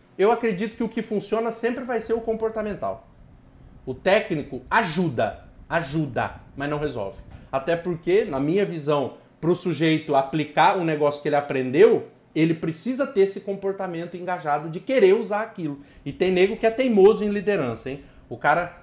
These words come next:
não vai aplicar só porque não se engajou na mudança. Então, eu acredito que primeiro vem o despertar do comportamento e depois o técnico. Mas, como a Giovana colocou, cada um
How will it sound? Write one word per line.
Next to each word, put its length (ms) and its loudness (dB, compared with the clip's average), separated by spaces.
não 220 2
vai 160 4
aplicar 800 -2
só 260 4
porque 260 -2
não 160 -2
se 140 -8
engajou 400 0
na 80 0
mudança. 500 -4
Então, 440 -8
eu 160 0
acredito 500 -4
que 100 -10
primeiro 520 4
vem 180 -2
o 60 -6
despertar 640 -6
do 80 -12
comportamento 800 -10
e 80 -4
depois 440 0
o 60 -8
técnico. 560 -4
Mas, 640 -2
como 220 -6
a 20 -6
Giovana 380 -8
colocou, 400 -6
cada 320 -4
um 240 -4